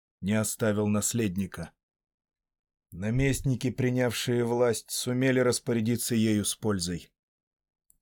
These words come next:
Остывающую кровь дряхлеющего народа оживили поморы и горцы, принятые вскоре в состав королевства.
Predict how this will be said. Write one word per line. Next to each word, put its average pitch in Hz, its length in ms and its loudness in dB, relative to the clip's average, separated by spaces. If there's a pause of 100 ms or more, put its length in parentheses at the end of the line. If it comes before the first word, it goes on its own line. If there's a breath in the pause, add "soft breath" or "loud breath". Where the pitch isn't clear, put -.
(140)
Остывающую 127 800 2
кровь 135 280 2
дряхлеющего 123 760 0
народа 120 640 2
оживили 123 560 0
поморы 123 580 2
и 117 160 -8
горцы, 120 460 0
принятые 113 500 -2
вскоре 120 400 2
в - 80 -4
состав 107 400 -2
королевства. 110 680 -2